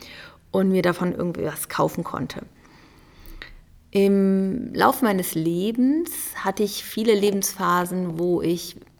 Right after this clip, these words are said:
oder auch mit meiner Mutter zusammen, aber auch ich alleine später oder ich als Mutter später wirklich sehr, sehr wenig Geld hatte, wo ich aber gemerkt habe, dass ich deswegen gar nicht unglücklich war.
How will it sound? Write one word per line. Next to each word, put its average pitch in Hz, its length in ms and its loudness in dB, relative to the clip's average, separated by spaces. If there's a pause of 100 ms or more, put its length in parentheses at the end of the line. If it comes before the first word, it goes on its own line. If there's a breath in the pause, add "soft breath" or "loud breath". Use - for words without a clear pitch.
(420)
oder 208 240 0
auch - 80 -8 (200)
mit 185 200 -4
meiner 180 240 0
Mutter 208 260 0
zusammen, 208 480 2
aber 170 180 2
auch - 100 0
ich 185 200 -6
alleine 196 380 0
später 202 340 0
oder 170 240 4
ich 269 220 4
als 185 180 4
Mutter 233 300 4
später 202 400 2 (520 loud breath)
wirklich 208 500 4
sehr, 196 260 6
sehr 185 180 2
wenig 180 320 -2
Geld 180 320 0
hatte, 269 400 -6 (480 loud breath)
wo 254 80 0
ich 277 140 0
aber 262 140 2
gemerkt 175 540 0
habe, 285 120 -4 (320)
dass 202 240 -2
ich - 100 -10
deswegen 202 720 0
gar 190 200 0
nicht 202 180 -4
unglücklich 214 640 -4
war. - 240 -6